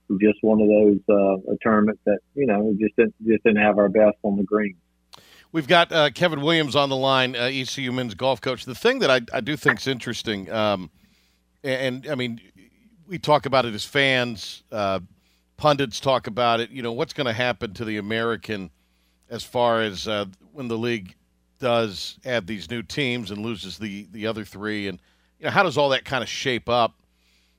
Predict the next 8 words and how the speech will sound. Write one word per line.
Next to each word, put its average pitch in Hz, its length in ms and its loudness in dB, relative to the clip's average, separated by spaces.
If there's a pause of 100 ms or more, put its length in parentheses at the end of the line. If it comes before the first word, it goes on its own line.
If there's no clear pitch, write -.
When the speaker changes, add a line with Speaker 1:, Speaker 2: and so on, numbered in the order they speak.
(100)
Speaker 2:
You 190 160 0
and 202 100 6
I 185 120 8
were 180 100 0
talking 120 580 -2 (240)
here 147 160 -6
recently, 123 640 -4
and, 113 380 -4